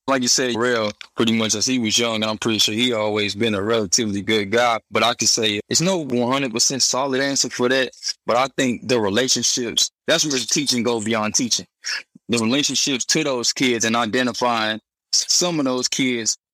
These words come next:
before they too far gone. It's a lot to ask.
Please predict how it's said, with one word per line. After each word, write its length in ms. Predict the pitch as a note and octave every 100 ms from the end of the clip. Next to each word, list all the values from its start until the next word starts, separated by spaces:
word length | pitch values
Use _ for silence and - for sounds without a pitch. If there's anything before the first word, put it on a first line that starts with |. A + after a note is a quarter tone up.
| _ _ _
before 320 | - - D3+ C#3+
they 140 | C3+
too 220 | B2 C#3
far 260 | - A#2+ A2+
gone. 380 | A#2+ A#2 G#2+ G2+
It's 160 | F#3 E3+
a 160 | D#3 D3+
lot 260 | E3+ E3
to 180 | D#3 -
ask. 480 | B2+ D#3 D#3 D3+